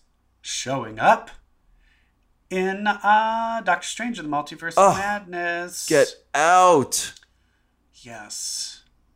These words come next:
Speaker 1: So, I mean, honestly, it looks like it's also who is the bad, who have they tapped to be the bad guy in Ant-Man and what is it, the Qu-, Quantumania? What is it called?
Speaker 2: Quantumania.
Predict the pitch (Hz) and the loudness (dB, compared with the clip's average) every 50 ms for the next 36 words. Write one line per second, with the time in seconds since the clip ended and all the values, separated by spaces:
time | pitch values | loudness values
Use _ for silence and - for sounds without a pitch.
0 | _ _ _ _ _ _ _ _ _ _ - - - 185 185 180 180 180 175 - | _ _ _ _ _ _ _ _ _ _ -16 -4 -2 2 2 2 2 0 0 0
1 | 180 185 196 190 190 190 - 185 240 294 311 311 - - - 165 156 147 147 135 | -2 -2 -2 -4 -6 -4 0 2 4 4 4 2 -2 -6 -6 -6 -4 -4 -4 -4
2 | 165 220 240 - - - 196 170 156 151 - - - 160 - - 175 196 202 - | -6 -8 -8 -8 -4 0 0 0 0 -2 -6 -12 -16 -14 -6 -2 -2 -2 -2 -2
3 | - - 175 156 151 147 147 143 139 139 139 - _ _ _ _ _ _ - - | -4 -6 -4 -4 -2 -4 -4 -4 -6 -8 -10 -14 _ _ _ _ _ _ -10 -8
4 | 139 143 143 151 156 156 156 - 165 143 156 151 147 156 160 156 - - 165 160 | -8 -6 -6 -6 -8 -8 -10 -12 -8 -2 0 2 2 0 0 -4 -10 -12 -12 -10
5 | 160 165 160 165 165 160 - - - 165 156 165 - - - 151 135 160 165 156 | -10 -10 -10 -12 -12 -12 -12 -6 -2 -2 -2 -2 -4 -8 -14 -14 -12 -12 -12 -12
6 | 151 143 147 151 170 208 226 - 147 139 127 123 120 120 123 139 165 185 - _ | -12 -6 -2 0 0 0 0 -2 -4 -2 0 0 0 0 -2 -4 -6 -10 -14 _
7 | _ _ _ _ _ _ _ _ - 151 151 156 156 151 151 - 143 143 147 156 | _ _ _ _ _ _ _ _ -12 -10 -8 -8 -6 -8 -8 -6 -4 -4 -4 -4
8 | - 165 170 175 175 180 190 190 202 190 196 - 147 147 143 143 143 135 147 160 | -4 -8 -8 -6 -6 -6 -6 -8 -10 -14 -12 -8 -6 -4 -4 -4 -6 -8 -10 -10
9 | 175 170 175 151 - 139 131 - - 120 - - - 147 143 143 139 147 147 139 | -10 -12 -14 -12 -12 -12 -12 -12 -14 -14 -14 -8 -6 -4 -4 -4 -8 -10 -12 -10
10 | 127 131 139 151 170 175 185 175 143 135 139 160 - - - - 185 185 185 - | -10 -8 -10 -10 -10 -10 -12 -12 -12 -14 -16 -16 -18 -20 -16 -14 -10 -10 -4 0
11 | 151 190 277 302 - 170 123 107 110 123 180 226 233 208 151 123 110 98 90 85 | 2 4 4 4 2 0 0 2 2 2 2 2 2 4 4 6 6 6 4 2
12 | 80 82 80 | 0 -2 -6